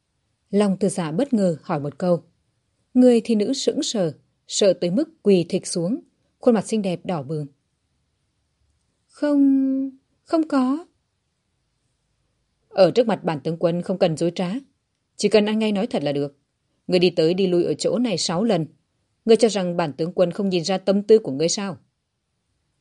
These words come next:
Người thị nữ ngây người một hồi, rốt cuộc nói. "Vị công tử đó quả thực khiến người ta không rời mắt ra được."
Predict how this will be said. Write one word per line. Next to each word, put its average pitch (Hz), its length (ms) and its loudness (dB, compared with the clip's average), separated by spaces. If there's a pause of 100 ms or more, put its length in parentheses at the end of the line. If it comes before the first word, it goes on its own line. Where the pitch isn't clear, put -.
(680)
Người 233 160 6
thị 220 140 -2
nữ 202 260 0
ngây 254 200 2
người 202 140 0
một 156 200 -4
hồi, 147 260 -4 (200)
rốt 220 260 2
cuộc 170 320 -4 (120)
nói. 165 360 -6 (2000)
"Vị 277 380 2
công 311 120 -6
tử 262 160 2
đó 190 300 -4
quả 247 100 0
thực 208 200 -2
khiến 220 200 0
người 285 140 0
ta 202 240 -6
không 269 200 -2
rời 247 220 0
mắt 269 160 0
ra 311 100 -4
được." 208 340 -2